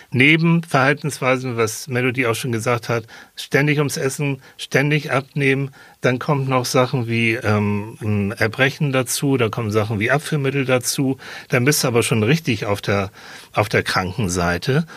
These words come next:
Und dann gibt's noch etwas, das nennt sich Binge-Eating Disorder.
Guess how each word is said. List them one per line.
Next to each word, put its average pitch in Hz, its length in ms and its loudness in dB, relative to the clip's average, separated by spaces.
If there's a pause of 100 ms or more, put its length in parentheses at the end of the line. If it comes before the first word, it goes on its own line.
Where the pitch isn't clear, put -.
(280)
Und 123 120 2
dann 123 140 4
gibt's 139 180 2
noch 127 120 2
etwas, 120 280 2
das 117 160 -2
nennt 117 200 -2
sich 104 240 -2
Binge-Eating 135 760 0
Disorder. 107 600 0